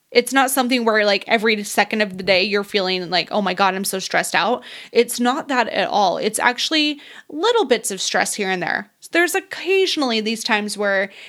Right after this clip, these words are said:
you'll start to notice physical or even mental signs of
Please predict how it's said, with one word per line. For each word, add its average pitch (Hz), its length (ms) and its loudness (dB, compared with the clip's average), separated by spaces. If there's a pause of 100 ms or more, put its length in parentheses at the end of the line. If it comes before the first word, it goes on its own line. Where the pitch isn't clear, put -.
you'll 233 140 2
start 240 260 0
to 247 80 -4
notice 208 360 -2
physical 202 760 0
or 208 200 0
even 208 380 -2
mental 202 360 -2
signs 202 460 -2
of 196 380 -2